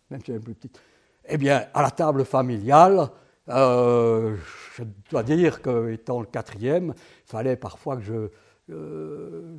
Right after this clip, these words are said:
que j'y aille pour me faire entendre. Non, c'était toujours les grands qui parlaient. Celui qui parle à la table familiale, c'est lui qui emporte le paquet s'il y a une décision à prendre au sein de la famille. Donc,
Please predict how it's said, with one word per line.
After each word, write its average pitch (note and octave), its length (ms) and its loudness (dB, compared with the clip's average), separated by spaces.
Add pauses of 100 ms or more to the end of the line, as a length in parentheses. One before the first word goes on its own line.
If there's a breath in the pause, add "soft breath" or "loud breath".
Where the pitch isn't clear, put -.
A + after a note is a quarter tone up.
que A#2+ 100 -6
j'y G#2+ 260 -6
aille C#3 140 0
pour A#2 160 -10
me A#2 100 -4
faire A#2 200 -4
entendre. A#3+ 500 -4
Non, C4 260 2
c'était - 280 -16
toujours C3 180 -6
les D#3+ 100 2
grands G#3+ 340 -2
qui - 140 -20
parlaient. D3+ 460 -6 (380)
Celui F3+ 540 2 (380 soft breath)
qui D#3 220 2
parle G3+ 680 2 (240 soft breath)
à B2+ 80 -4
la C3 80 0
table C3 240 -4
familiale, C3+ 540 -2
c'est D#3 180 2
lui D#3+ 240 0
qui - 140 -8
emporte B2+ 420 -4
le C#3+ 100 -6
paquet G3 560 -6
s'il - 180 -4
y - 20 0
a - 20 -2
une C3 60 -4
décision C#3 500 -2
à C#3+ 60 -4
prendre D#3+ 680 -8 (380 soft breath)
au C3+ 100 -8
sein C3+ 220 -10
de C3 60 -6
la B2+ 100 -6
famille. F#3 440 -4 (1300 soft breath)
Donc, - 340 4